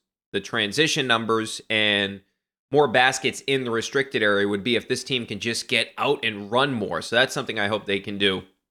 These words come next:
As I always say with Jaylen, he's in the top one percent of N B A athletes who are the best athletes in the world. So if you can get out and run, go ahead and do it. He finishes with thirty-eight and six, so I hope they can do this more.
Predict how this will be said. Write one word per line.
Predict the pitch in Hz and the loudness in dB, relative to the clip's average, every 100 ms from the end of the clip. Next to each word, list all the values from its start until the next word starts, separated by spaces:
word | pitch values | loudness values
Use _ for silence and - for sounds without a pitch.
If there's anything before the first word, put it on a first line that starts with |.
| _ _ _ _ - | _ _ _ _ -2
As | 139 | 2
I | 165 | 4
always | 151 165 131 | 6 4 4
say | 147 | 4
with | 143 | 2
Jaylen, | 113 120 131 107 104 | 2 0 2 0 -2
he's | 117 117 | -4 -4
in | |
the | 120 | -6
top | - 123 135 120 | 0 2 2 2
one | 123 | -4
percent | 117 117 127 113 | -4 -4 2 2
of | 95 | 0
N | 117 | -4
B | 113 113 | 0 4
A | 107 | 6
athletes | 113 123 98 95 | 4 4 -2 -2
who | 113 | -2
are | 101 | -2
the | |
best | 104 113 - - | 2 2 0 -2
athletes | 110 110 113 113 104 - | 4 4 4 -2 -2 -6
in | |
the | 104 | -4
world. | 98 127 110 | 0 2 0
So | - 107 | 2 2
if | - _ _ _ _ - | 0 _ _ _ _ -4
you | 165 | -4
can | 160 | 4
get | 147 | 6
out | 147 160 | 6 6
and | 135 | 4
run, | 120 139 165 135 | 2 2 -2 2
go | 120 | 4
ahead | 131 | 4
and | 123 | 4
do | 110 110 | 2 2
it. | - | 2
He | 113 | -2
finishes | 131 165 151 139 | -2 -2 -2 -2
with | 110 101 | -4 -2
thirty-eight | - 143 170 - 131 139 | 0 2 2 0 0 0
and | 117 | -4
six, | - - 147 147 | -6 0 0 0
so | - 104 | 2 6
I | 123 | 6
hope | 151 170 | 6 4
they | 160 | 2
can | 156 | 0
do | 143 | -2
this | 143 143 - | -2 -4 0
more. | 143 143 139 | 0 0 -2